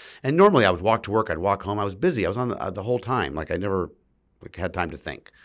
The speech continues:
Um, so I sat down in a little cafe and I sat my butt down and I ordered a cup of tea 'cause it was an Asian, uh, uh, themed, uh, place.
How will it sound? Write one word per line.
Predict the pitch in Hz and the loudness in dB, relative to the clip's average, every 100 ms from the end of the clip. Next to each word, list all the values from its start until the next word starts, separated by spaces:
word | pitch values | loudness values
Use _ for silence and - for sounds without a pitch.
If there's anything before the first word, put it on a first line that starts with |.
| - - - _ | -20 -20 -20 _
Um, | 95 87 78 76 _ - - | -6 -6 -6 -12 _ -20 -10
so | 107 | -6
I | |
sat | 98 131 | -2 -2
down | 131 113 | -2 -4
in | 98 | -4
a | 85 | -4
little | 95 90 | -2 -4
cafe | 82 - 85 - 78 | -6 -6 -4 -2 -4
and | 82 | -4
I | 73 73 _ _ | -8 -14 _ _
sat | - 82 | -12 -8
my | 85 | -6
butt | 82 73 | -8 -6
down | 78 80 | -8 -8
and | 78 | -10
I | 76 76 _ _ _ - | -12 -16 _ _ _ -10
ordered | 85 82 | -8 -8
a | |
cup | - - | -10 -14
of | 76 | -12
tea | 82 78 | -10 -10
'cause | - | -10
it | 76 | -12
was | 69 | -12
an | 69 | -12
Asian, | 78 78 78 73 71 _ _ _ _ _ - | -8 -8 -10 -12 -14 _ _ _ _ _ -8
uh, | 80 73 73 - | -6 -6 -8 -10
uh, | 78 76 71 - | -12 -12 -14 -20
themed, | _ 90 78 76 71 _ _ - | _ -12 -10 -10 -14 _ _ -10
uh, | 73 71 - _ _ | -8 -8 -12 _ _
place. | - 107 147 | 0 0 0